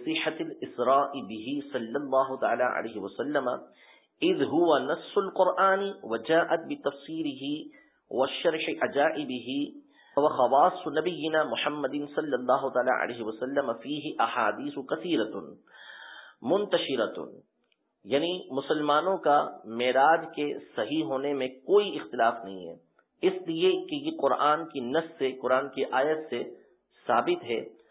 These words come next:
اور اس معراج کی تفصیل اور اس میں جو مختلف عجائب، مختلف عجیب باتیں پیش آئیں، اس کی شرح اور ہمارے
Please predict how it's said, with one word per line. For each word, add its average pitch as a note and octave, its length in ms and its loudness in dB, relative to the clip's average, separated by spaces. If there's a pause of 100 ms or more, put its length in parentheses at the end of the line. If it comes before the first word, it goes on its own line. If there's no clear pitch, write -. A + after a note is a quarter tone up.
(320)
اور D#3 320 8 (520)
اس D#3+ 160 -4
معراج C3 580 4
کی E3 160 -10
تفصیل C#3+ 480 -4 (500)
اور - 240 4 (120)
اس - 180 -6
میں F3 140 -2
جو D#3+ 140 2
مختلف D#3+ 520 0 (600)
عجائب، D3 600 4
مختلف D3+ 400 -2 (140)
عجیب D3+ 420 -6
باتیں D#3 380 4 (760)
پیش F3 320 4
آئیں، D#3 320 0
اس C#3+ 240 -6
کی D#3 80 -4 (100)
شرح C#3 260 4 (460)
اور B2+ 160 4
ہمارے D3 360 4